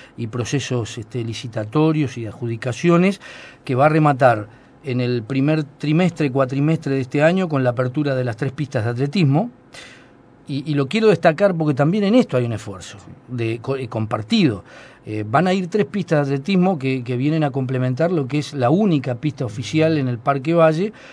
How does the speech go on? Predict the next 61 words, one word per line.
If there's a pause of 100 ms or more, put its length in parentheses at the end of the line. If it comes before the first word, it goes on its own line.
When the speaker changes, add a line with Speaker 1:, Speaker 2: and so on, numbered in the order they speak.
(340)
Speaker 1:
Una
va
a
ir
en
Montevideo
para,
para
descongestionar
Speaker 2:
La
del
Prado.
Speaker 1:
la
actividad,
la
del
Prado. (260)
Speaker 2:
Ahí
Speaker 1:
Y
Speaker 2:
en
Speaker 1:
a-,
Speaker 2:
el
Liceo
Militar.
Speaker 1:
Exacto.
Y
Speaker 2:
Mm.
Speaker 1:
bueno,
y
ahí
hay
una
asociación
con
el
Liceo
Speaker 2:
Sí.
Speaker 1:
Militar
Speaker 2:
Ujú.
Speaker 1:
que
nos
va
a
permitir
Speaker 2:
Eso
Speaker 1:
a
Speaker 2:
para
la
Speaker 1:
nosotros.
Speaker 2:
zona
va
a
ser
tremendo.
Speaker 1:
Va
a
Speaker 2:
Para
Speaker 1:
ser
Speaker 2:
la,
Speaker 1:
un
Speaker 2:
eh,